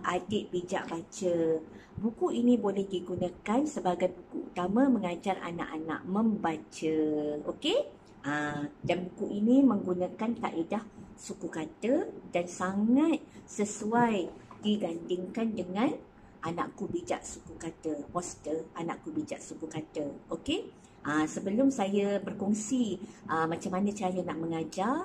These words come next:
yang pertama sekali saya nak ajar lagu suku kata. Okey? Okey, macam ni. Lagu suku kata ni kita boleh buat, kita boleh mulakan.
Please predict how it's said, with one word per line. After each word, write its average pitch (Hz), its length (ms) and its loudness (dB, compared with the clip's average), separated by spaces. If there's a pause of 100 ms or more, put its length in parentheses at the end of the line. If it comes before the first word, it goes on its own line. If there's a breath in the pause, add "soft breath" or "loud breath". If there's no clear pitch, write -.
yang 233 160 2
pertama 185 480 0
sekali 220 640 -2
saya 170 320 -2
nak 160 80 -6
ajar 214 560 0
lagu 202 480 2
suku - 240 -6
kata. 160 800 0
Okey? 320 400 -2 (240)
Okey, 156 560 0
macam 165 240 -2
ni. 180 160 0
Lagu 180 160 4
suku 220 240 -6
kata 208 240 2
ni 262 160 6
kita 214 240 -2
boleh 190 240 0
buat, 240 480 0
kita 196 240 -6
boleh 180 320 0
mulakan. 196 480 0